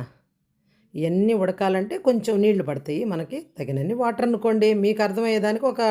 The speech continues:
టూ ఫిఫ్టీ గ్రామ్స్, ఓ పావు సేరు నీళ్లు అలా పోసుకోవాలా. చూడండి, బాగా దగ్గరగా ఉడుకుతా ఉంది, ఉప్పు కూడా సరిపోయింది. ఈ కూర చాలా బాగుంటుందండి, నాన్ వెజ్ కర్రీ ఇది.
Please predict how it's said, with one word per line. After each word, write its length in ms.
టూ 140
ఫిఫ్టీ 240
గ్రామ్స్, 260
ఓ 120
పావు 200
సేరు 200
నీళ్లు 220
అలా 200
పోసుకోవాలా. 520
చూడండి, 340
బాగా 200
దగ్గరగా 500
ఉడుకుతా 300
ఉంది, 180
ఉప్పు 240
కూడా 140
సరిపోయింది. 560
ఈ 80
కూర 180
చాలా 340
బాగుంటుందండి, 640
నాన్ 220
వెజ్ 220
కర్రీ 300
ఇది. 160